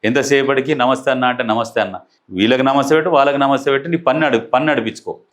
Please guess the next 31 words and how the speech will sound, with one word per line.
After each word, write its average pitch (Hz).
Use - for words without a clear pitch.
అట్లా 185
ఉండాలి. 110
తెలివి 151
కల్లోని 139
లక్షణం 123
ఏంటంటే 120
వివాదాలకు 160
దూరంగా 131
ఉంటాడు, 82
దూరంగా 156
ఉండి 139
పనులు 151
సాఫీగా 139
చేసుకుంటాడు, 123
నాలుగు 117
పైసలు 120
జమ 117
చేసుకుంటాడు, 123
హ్యాపీగా 110
బాగుపడతాడు. 90
కానీ 151
వీళ్ళకి 147
వివాదాలు 135
ఉన్నాయి, 127
వీళ్ళు 123
కొట్లాడుకుంటుర్రు, 123
ఇవన్నీ 147
వేస్ట్ 127
తమ్మి, 95
నిజంగా 95
చెప్తున్నా. 85